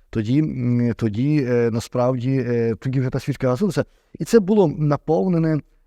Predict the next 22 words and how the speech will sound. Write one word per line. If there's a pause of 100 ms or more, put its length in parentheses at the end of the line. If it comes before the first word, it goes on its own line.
(120)
е,
чимось
так-, (160)
таким
сокровенним,
таїнственним. (360)
І
те,
про
що
я
думаю,
те,
чого
нам, (420)
е,
бракує
сьогодні, (280)
то
такої
містерії
Різдва.